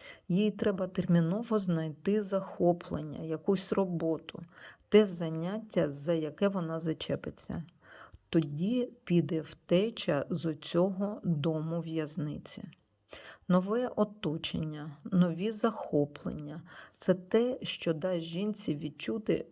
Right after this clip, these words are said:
що вона цілком самостійна і може себе утримувати. І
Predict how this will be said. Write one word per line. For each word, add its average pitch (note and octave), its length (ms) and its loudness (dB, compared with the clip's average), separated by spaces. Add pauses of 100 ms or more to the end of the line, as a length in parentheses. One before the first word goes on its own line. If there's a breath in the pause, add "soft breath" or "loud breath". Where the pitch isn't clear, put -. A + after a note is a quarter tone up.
що F3+ 340 0
вона E3+ 640 -4 (1300 loud breath)
цілком F3 800 2 (140)
самостійна D#3+ 1000 -2 (260 loud breath)
і E3+ 120 4
може E3+ 400 0
себе D#3 340 -4
утримувати. - 840 -8 (1200 loud breath)
І A3+ 260 4